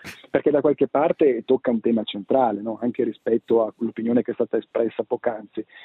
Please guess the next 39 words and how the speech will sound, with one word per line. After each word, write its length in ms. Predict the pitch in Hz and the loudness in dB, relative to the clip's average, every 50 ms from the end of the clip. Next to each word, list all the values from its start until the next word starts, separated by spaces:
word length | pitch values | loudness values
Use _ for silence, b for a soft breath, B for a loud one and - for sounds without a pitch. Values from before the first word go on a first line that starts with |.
| B B B | B B B
Quando 200 | - 151 147 156 | 0 2 2 2
noi 80 | 175 | 4
parliamo 320 | - 151 139 160 165 151 131 | 4 4 4 4 4 4 4
di 80 | 123 | 2
incertezza, 600 | 131 123 - 156 147 - - 156 160 - 180 156 - | 0 2 2 0 0 2 2 0 2 2 0 0 0
naturalmente 560 | 113 113 113 - - 143 143 139 139 160 170 - | -2 -8 -8 -2 0 0 0 2 0 0 0 0
andiamo 260 | 139 127 135 123 113 | 0 2 2 0 2
a 40 | 101 | 0
parlare 280 | - 139 139 131 117 | 2 2 2 2 2
di 80 | 110 120 | 0 0
qualcosa 340 | - 143 - 185 175 160 127 | 0 2 2 4 2 2 2
che 140 | - 131 | 2 2
è 100 | 139 143 - _ | 2 0 -2 _
incerto, 720 | - 170 170 175 165 160 _ - - 170 131 - - - _ | -8 -6 -6 -6 -6 -8 _ -2 0 0 0 0 -4 -12 _
cioè 160 | _ - - | _ -10 -6
nel 120 | 123 127 127 | -6 -6 -4
senso 320 | - 139 120 - 113 110 - _ _ | -4 -6 -4 -4 -6 -6 -8 _ _
do-, 440 | - 131 151 170 147 113 - - - | -2 0 2 2 2 0 -2 -4 -8
sul 220 | - - 151 160 - | -6 -2 -2 -2 0
quale 260 | - 202 180 151 127 | 0 0 2 2 0
non 120 | 117 120 127 | -2 -2 -2
abbiamo 340 | 135 135 170 160 135 131 | 0 0 0 0 0 -2
più 180 | 123 - - 180 | -4 0 2 2
un 140 | 139 123 113 - | 2 2 0 -2
parametro 580 | - 139 139 160 175 185 196 202 190 - 190 156 | 0 0 2 2 2 0 0 0 0 0 0 2
di 140 | 135 151 | 2 4
riferimento 800 | 160 160 - - 156 143 143 143 147 156 165 165 156 - 185 190 B B B B B B B - | 2 2 2 2 2 2 4 2 2 2 2 0 2 2 0 0 B B B B B B B 4
entro 380 | 202 202 170 147 - 160 147 | 4 4 4 2 2 2 2
il 140 | 143 143 139 | 2 2 0
quale 540 | - - 170 156 151 156 156 165 175 180 b b b b | 2 2 2 4 4 4 6 6 4 4 b b b b
poterci 440 | - 160 - 160 160 151 - - | -4 0 2 2 2 2 2 2
orientare, 640 | 147 135 123 123 113 107 - - - - - - - | 2 2 2 0 0 -2 -4 -6 -6 -6 -2 0 0
e 100 | 160 156 | 0 0
quindi 360 | - - 196 147 123 117 120 | 2 4 4 4 4 4 2
avere 200 | 123 151 165 131 | 2 2 2 2
quella 160 | - 131 123 | 2 0 -2
sorta 260 | - - 175 - - | 0 0 0 0 0
di 100 | 127 120 | -2 -2
roadmap, 760 | 123 123 147 175 165 143 135 135 139 135 135 - _ _ 196 | 2 2 4 4 2 2 2 2 2 2 2 0 _ _ -2